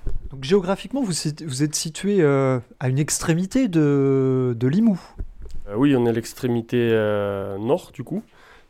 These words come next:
Speaker 2: mais un terroir méditerranéen. C'est un peu le paradoxe sur Limoux, c'est que plus on est au nord et plus il fait chaud. Voilà. Après, euh, les caractéristiques de la, du climat mi-, méditerranéen,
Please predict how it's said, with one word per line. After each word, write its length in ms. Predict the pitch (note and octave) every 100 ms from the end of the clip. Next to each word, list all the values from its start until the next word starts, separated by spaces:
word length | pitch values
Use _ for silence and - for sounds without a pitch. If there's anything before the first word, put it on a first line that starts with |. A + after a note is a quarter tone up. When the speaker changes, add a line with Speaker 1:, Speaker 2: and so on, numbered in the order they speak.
| -
Speaker 2:
mais 360 | A#2 D3 D#3+
un 200 | D3 C3+
terroir 280 | B2+ B2 B2+
méditerranéen. 680 | C#3 B2 A#2+ B2 A#2 A2 A#2+ - - - - -
C'est 160 | - A2
un 80 |
peu 140 | A2 A2+
le 80 | A2+
paradoxe 480 | A#2 A#2 A#2+ -
sur 240 | A2 - A2+
Limoux, 280 | A2+ C3 D3+
c'est 140 | C#3
que 120 | C#3
plus 260 | A2+ C3 B2+
on 80 | C3
est 40 |
au 220 | A#2+ A#2 A2+
nord 260 | C3+ D3 D#3+
et 40 |
plus 220 | C#3+ D3 C#3
il 60 |
fait 120 | B2+
chaud. 200 | C3+ B2 - - - - - - - - - -
Voilà. 280 | A2 G2+ A#2+ B2+
Après, 260 | - A2+
euh, 1200 | A#2 A2+ G#2+ G#2 G2+ G2+ G2 G2+ G2+ G2+ G2 G2 G2
les 100 | G2+
caractéristiques 760 | G2+ G#2 - A#2 G#2+ C3+ C3 C3+
de 240 | A#2 A#2+
la, 880 | A#2 A#2 A2+ A2+ A2+ A2 G#2+ G2 -
du 120 | A#2
climat 300 | A2+ A#2+ A#2
mi-, 260 | A2+ A#2 A2+
méditerranéen, 840 | B2+ A#2+ A#2+ A#2+ A#2 B2 C#3 E3+